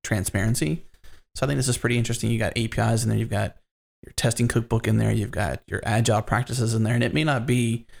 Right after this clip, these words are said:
uh, you know, super deep for each subject, but there, this is a lot of information for everybody to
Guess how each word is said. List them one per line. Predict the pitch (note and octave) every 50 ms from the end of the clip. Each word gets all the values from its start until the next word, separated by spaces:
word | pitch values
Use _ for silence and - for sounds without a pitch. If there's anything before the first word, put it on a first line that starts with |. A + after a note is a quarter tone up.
| - _ _ _ _ _
uh, | A#2+ A#2 G#2+ G#2+ - - -
you | - A2
know, | G#2+ G2+
super | A2+ - - D#3+ - B2+
deep | A#2 G#2 B2+ B2 B2 -
for | - - - A2
each | - B2 A#2 -
subject, | - C3+ C3+ C3 B2 A#2 A2+ -
but | - A2+ -
there, | B2+ D3+ F#3 E3+ B2 G#2 - - -
this | C3+ C#3 - -
is | C#3+
a | B2
lot | A#2 A2+ A#2+ B2
of | A#2+ B2
information | A#2 A2+ - - A#2+ A#2 A2+ - A2 A2+
for | -
everybody | E2+ A2 - G2+ G#2 -
to | - - A#1 - -